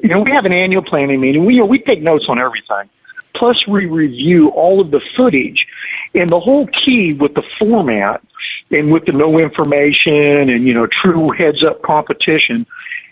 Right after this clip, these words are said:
is what we wanted to do is create a venue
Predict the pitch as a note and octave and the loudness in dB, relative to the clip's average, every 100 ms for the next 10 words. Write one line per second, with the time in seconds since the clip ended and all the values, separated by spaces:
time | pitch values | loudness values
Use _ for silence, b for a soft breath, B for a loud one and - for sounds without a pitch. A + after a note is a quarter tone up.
0 | _ - D#3 B2+ E3 F#3+ G#3+ F#3+ F3 F3+ | _ 0 0 2 0 2 2 2 2 2
1 | F#3+ - E3 D3 C3+ B2+ B2+ B2 - C#3 | 0 -4 -2 2 4 4 4 4 2 0
2 | C3 - - E3 D#3+ F3+ F#3+ G3 G3 D3 | 0 -2 0 2 4 2 0 -2 -2 0
3 | E3+ G3+ G#3 C#3+ A#2+ A2 A2 | 2 4 4 4 4 4 0